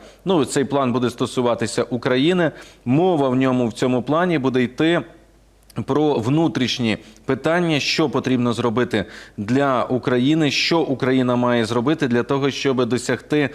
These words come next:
плану перемоги. Ну, це вже застосувавши і задіючи внутрішні резерви. Тобто, що ми повинні зробити для того, аби цей план перемоги наблизити? І питання стосується внутрішньої політики.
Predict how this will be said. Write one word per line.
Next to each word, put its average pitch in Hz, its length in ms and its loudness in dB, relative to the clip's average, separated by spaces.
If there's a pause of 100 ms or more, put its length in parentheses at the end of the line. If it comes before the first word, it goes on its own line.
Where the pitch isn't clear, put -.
(220)
плану 135 400 0
перемоги. 143 500 0
Ну, 143 140 0
це 156 180 -2
вже 139 320 0 (680)
застосувавши 147 920 0
і 147 80 0
задіючи 131 580 0
внутрішні 120 560 -2
резерви. 110 440 0 (340)
Тобто, 127 300 -2 (420)
що 185 340 0
ми 165 260 2
повинні 120 420 2
зробити 131 420 0
для 123 140 2
того, 139 340 0
аби 120 380 2 (300)
цей 139 220 0
план 127 300 -2
перемоги 123 540 0 (260)
наблизити? 135 800 0 (220)
І 131 100 2
питання 196 440 0
стосується 170 580 0
внутрішньої 151 560 0
політики. - 560 -2